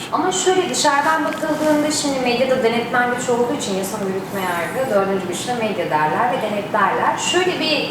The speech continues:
e, resim var yani, şöyle bir tablo var. Siz sesinizi çok çıkartıyorsunuz ama diğer vekilleriniz sizin kadar çıkarmıyorlar sesini.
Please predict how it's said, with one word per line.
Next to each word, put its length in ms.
e, 400
resim 240
var 260
yani, 200
şöyle 260
bir 40
tablo 360
var. 140
Siz 220
sesinizi 500
çok 180
çıkartıyorsunuz 680
ama 240
diğer 160
vekilleriniz 600
sizin 420
kadar 340
çıkarmıyorlar 640
sesini. 320